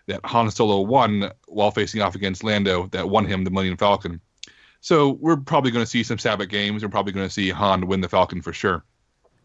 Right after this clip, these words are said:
And of course, there are other photos as well, but you can find those by going to the site and taking a look. And I, I, I wanna hear what, uh, you guys think about this, because there's, there's not a lot of stuff here that's, like, mind-blowing, but a lot of cool little details. What do you guys think?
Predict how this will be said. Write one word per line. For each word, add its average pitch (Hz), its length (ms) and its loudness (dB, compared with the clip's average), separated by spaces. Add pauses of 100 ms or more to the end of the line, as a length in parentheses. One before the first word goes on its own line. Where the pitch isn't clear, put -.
(140)
And 170 100 2
of - 20 -6
course, 170 200 4
there 156 80 2
are - 20 4
other 120 120 2
photos 104 360 2
as 101 120 -10
well, 95 200 0
but 101 60 -2
you 101 80 -2
can 107 120 -6
find 101 220 2
those 98 180 0
by 95 100 -10
going 95 180 -4
to 92 60 -4
the 90 40 -4
site 90 300 -2
and 90 140 -8 (100)
taking 95 240 -6
a 98 40 -6
look. 98 220 -4 (720)
And 120 180 2
I, 139 180 2
I, 131 140 -4
I 131 80 2
wanna 151 180 0
hear 123 340 0
what, 107 220 -2
uh, 92 320 -2
you 120 120 -2
guys 104 240 0
think 95 180 -6
about 92 180 -2
this, 95 220 -4
because 107 240 -4
there's, 117 220 -2
there's 120 340 2 (440)
not 143 300 2
a 143 40 -2
lot 139 180 6
of 127 60 0
stuff 131 180 0
here 127 120 -2
that's, 117 120 -2
like, 107 140 0 (220)
mind-blowing, 147 880 0
but 123 160 0
a 117 60 2
lot 139 140 4
of - 180 -4
cool 139 380 0
little 113 200 -4
details. 95 560 -4
What 110 100 2
do 123 60 6
you 113 40 2
guys 92 260 0
think? - 280 -12